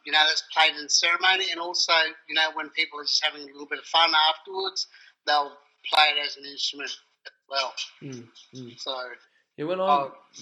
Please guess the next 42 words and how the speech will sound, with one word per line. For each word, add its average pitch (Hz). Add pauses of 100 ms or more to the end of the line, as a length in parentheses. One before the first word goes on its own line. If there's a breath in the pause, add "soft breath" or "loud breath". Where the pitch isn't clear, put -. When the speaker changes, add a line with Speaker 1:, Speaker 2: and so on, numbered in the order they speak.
(120)
Speaker 2:
when 147
I 170
was 170
about 143
Speaker 1:
yeah. 165
Speaker 2:
eighteen, 131 (300)
when 131
I 135
was 139
eighteen, 127
there 113
was 113
a 113
band 135 (560)
in 120
southern 120
Sydney. 113 (540)
Um, 107
I - (140)
can't -
remember 123
the 117
name 120
of 113
them. 107
They 107
were 110
called, 120 (600)
no, 131
I -
do 156
remember 131
the 107
name 113
of 147
them. 151
They 135
were 127
called 165 (280 soft breath)
Sukasa. 135 (1080)
All 117
right, 127